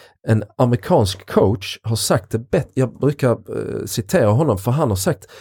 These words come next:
fortfarande idag tycker jag det är ett av de, en av de bättre citaten jag har hört, och han säger, ehm,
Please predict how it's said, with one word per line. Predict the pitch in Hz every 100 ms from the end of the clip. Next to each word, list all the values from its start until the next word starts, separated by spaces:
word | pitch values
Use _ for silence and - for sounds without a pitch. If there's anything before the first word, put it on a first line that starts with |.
| -
fortfarande | - 165 - 139 139
idag | 139 -
tycker | -
jag | 120
det |
är | 117
ett | 98
av | 113
de, | 110 - _
en | 127
av | 117
de | 117
bättre | - 143 - - 110 101 - - - - - - - _
citaten | - - 156 101 113 110
jag | 110
har | 113 147
hört, | 95 -
och | - 117 120
han | 139
säger, | 101 - 147 101 98 104 - -
ehm, | 107 104 101